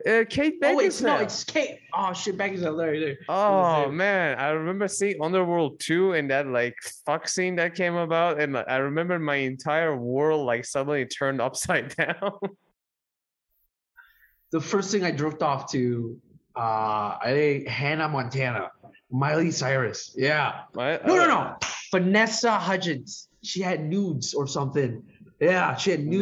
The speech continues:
Speaker 2: nudes. Yeah,
Speaker 1: Yeah.
Speaker 2: Vanessa Hudgens, High School Musical fame,
Speaker 1: Yeah.
Speaker 2: had nudes that leaked. And she was, like, seventeen, eighteen. I was,
Speaker 1: Oh,
Speaker 2: like,
Speaker 1: shit.
Speaker 2: thirteen. And I knew how to use the internet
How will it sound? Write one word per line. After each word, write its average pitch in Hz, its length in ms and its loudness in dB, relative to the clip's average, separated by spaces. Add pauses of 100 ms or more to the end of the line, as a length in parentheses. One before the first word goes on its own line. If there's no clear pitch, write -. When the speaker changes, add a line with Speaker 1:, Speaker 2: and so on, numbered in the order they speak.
(120)
Speaker 2:
nudes. - 380 -6 (760)
Yeah, 254 160 4
Speaker 1:
Yeah. 214 80 2
Speaker 2:
Vanessa 240 340 2
Hudgens, 254 540 0
High 208 140 2
School 214 180 -2
Musical 226 420 0
fame, 226 460 0 (160)
Speaker 1:
Yeah. 143 120 0 (140)
Speaker 2:
had 165 80 -4
nudes 185 360 0
that 151 220 0
leaked. 156 360 -4 (340)
And 143 420 0
she 165 180 -4
was, 175 200 -2
like, 139 180 0
seventeen, 180 540 -2
eighteen. 160 400 0
I 135 120 2
was, 139 240 2
Speaker 1:
Oh, 131 40 2
Speaker 2:
like, 120 120 0
Speaker 1:
shit. 113 160 -6 (140)
Speaker 2:
thirteen. 127 560 -2 (260)
And 135 180 0
I 143 220 2
knew 156 360 2
how 170 160 4
to 156 60 2
use 156 260 -2
the 143 140 4
internet 156 480 0